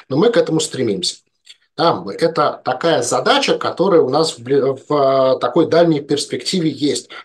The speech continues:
Нам бы очень хотелось это, э, и в принципе хотелось бы, чтобы в нейрографика, э, вошла в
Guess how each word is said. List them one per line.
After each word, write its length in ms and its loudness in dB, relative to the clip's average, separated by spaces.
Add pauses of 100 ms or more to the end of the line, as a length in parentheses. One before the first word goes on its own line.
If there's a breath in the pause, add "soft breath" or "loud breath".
Нам 160 0
бы 80 2
очень 240 -2
хотелось 560 -6
это, 680 -4
э, 60 -6
и 60 -2
в 160 -12
принципе 480 -4
хотелось 500 -4
бы, 160 -10
чтобы 400 -6 (640 loud breath)
в 180 -2
нейрографика, 880 0
э, 440 -4
вошла 500 0
в 100 -14